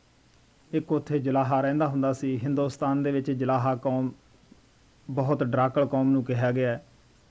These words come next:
ਔਰ ਉਸਨੇ ਉਸ ਦੀ ਵਡਿਆਈ ਬਰਦਾਸ਼ਤ ਨਾ ਕੀਤੀ ਔਰ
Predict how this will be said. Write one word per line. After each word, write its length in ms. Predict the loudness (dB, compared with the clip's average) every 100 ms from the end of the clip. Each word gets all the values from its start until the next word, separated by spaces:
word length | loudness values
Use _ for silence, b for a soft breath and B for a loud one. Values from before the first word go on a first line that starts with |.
| _ b b b b _ _
ਔਰ 180 | 0 2
ਉਸਨੇ 600 | 2 2 2 4 4 2 -2 -16 -20 _ _ -4
ਉਸ 180 | 0 2
ਦੀ 120 | 4
ਵਡਿਆਈ 380 | 2 4 2 2
ਬਰਦਾਸ਼ਤ 520 | 2 0 2 0 0
ਨਾ 160 | -2 -2
ਕੀਤੀ 420 | -2 -4 -2 -4 -4 -12 _ _ _ _ _ _ _ _ -20 -14 -4
ਔਰ 340 | 0 0 -4